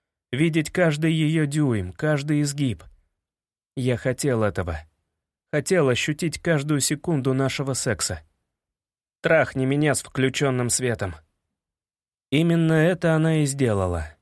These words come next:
Когда я вошел в нее, ее идеальные груди подпрыгнули прямо перед моим лицом, и она вонзила ногти мне в лопатки. Она трахнула меня при включенном свете.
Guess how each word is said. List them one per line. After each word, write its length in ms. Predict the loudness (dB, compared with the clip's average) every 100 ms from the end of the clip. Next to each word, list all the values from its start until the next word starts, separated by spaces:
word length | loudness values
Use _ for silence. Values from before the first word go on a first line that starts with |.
| _ _ _ _ _
Когда 300 | -4 0 0
я 160 | 2 2
вошел 480 | 0 0 0 0 0
в 80 |
нее, 340 | 0 0 0 0
ее 440 | 0 -2 0 0
идеальные 540 | 0 2 2 2 0 0
груди 320 | 0 0 -2
подпрыгнули 680 | -2 -2 -2 -2 -2 -2 -2
прямо 360 | -2 -2 -2
перед 260 | -2 -4 -2
моим 260 | -2 -2
лицом, 460 | -2 -4 -2 -2 -4 -12 _ _ _ _
и 80 | -2
она 240 | 0 2
вонзила 540 | 0 0 0 0 0 0
ногти 400 | 0 -2 -4 -4
мне 220 | -2 -2
в 80 | -2
лопатки. 600 | -2 -4 -6 -6 -12 -14 _ _ _ _ _ _ _ _ _ _ _ -4
Она 300 | 0 0 0
трахнула 540 | 0 0 -2 0 0
меня 340 | 2 0 0
при 160 | 0 -4
включенном 680 | -2 -4 -2 -2 -2 -2 -4
свете. 540 | -4 -4 -6 -8